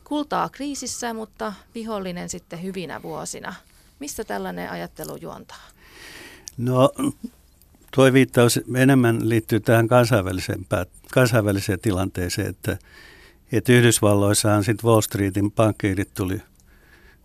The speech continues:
Speaker 2: tuli kuilun reunalla pyytää apua veronmaksajilta. Ja sit tietysti nämä kriisit Euroopassa,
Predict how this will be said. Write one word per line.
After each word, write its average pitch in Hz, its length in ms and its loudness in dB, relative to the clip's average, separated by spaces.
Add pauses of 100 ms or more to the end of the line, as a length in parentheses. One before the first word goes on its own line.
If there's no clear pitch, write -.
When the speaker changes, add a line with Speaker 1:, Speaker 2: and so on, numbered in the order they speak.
(120)
Speaker 2:
tuli 101 240 -2
kuilun 110 300 4
reunalla 104 580 2 (300)
pyytää 107 360 2
apua 107 280 2
veronmaksajilta. 104 960 -2 (1000)
Ja 101 300 0
sit - 220 -4
tietysti 110 380 0
nämä 113 140 4
kriisit 117 460 0
Euroopassa, 110 840 0